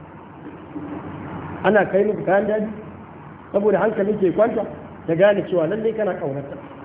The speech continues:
Amma ka ce kana son ta, kuma ba ka son yayanta. To da Allah ina za ku zama lafiya da kake? Allah ta'ala shiri da mu. كلما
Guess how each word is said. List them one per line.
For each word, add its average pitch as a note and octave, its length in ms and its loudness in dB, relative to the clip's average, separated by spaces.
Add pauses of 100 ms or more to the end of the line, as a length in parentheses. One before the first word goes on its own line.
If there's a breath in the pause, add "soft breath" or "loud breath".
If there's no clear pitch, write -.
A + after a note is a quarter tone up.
(420)
Amma G#3 280 6
ka B3 220 6
ce F#3+ 80 -4
kana G3+ 240 4
son E3 140 4
ta, D#3 100 -4 (380)
kuma F#3+ 140 4
ba G3 140 8
ka G3 160 2
son E3 140 2
yayanta. C#3 340 0 (180)
To G3 80 2
da G3+ 120 6
Allah G#3 180 6
ina F#3 140 4
za F#3+ 100 4
ku F3 80 -4
zama D#3+ 160 4
lafiya D3 260 2
da D3 60 -2
kake? D#3 240 -4 (920)
Allah G3 200 8
ta'ala E3+ 300 2
shiri D3 220 2
da C#3 80 2
mu. - 140 -2 (1080)
كلما F3+ 360 8